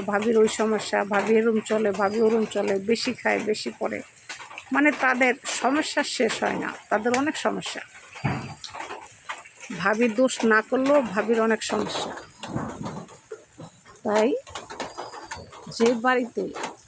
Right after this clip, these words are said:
একটা ননদ বা ননাস থাকে, সেই বাড়ি জাহান্নামের থেকে কোনো অংশ কম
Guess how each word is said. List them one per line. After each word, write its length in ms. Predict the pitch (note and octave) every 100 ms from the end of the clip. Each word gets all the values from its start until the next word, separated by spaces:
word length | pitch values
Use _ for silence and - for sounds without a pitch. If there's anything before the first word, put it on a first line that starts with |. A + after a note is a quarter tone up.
| _ - - - - - - A#3
একটা 180 | - G#3+
ননদ 400 | A3 A#3+ B3+ A3+ G#3
বা 80 |
ননাস 440 | G#3+ G#3 A3 A#3 - - -
থাকে, 340 | - G#3+ A3+ G3 - - - - _ - - - -
সেই 220 | A3+ A3+ G#3
বাড়ি 220 | A#3+ A#3 G3 - D4+ A#3+
জাহান্নামের 520 | G3+ G3+ A#3+ B3 B3+ A#3+
থেকে 140 | B3+ -
কোনো 160 | A3+ A3
অংশ 140 | A3 A3
কম 260 | - G#3+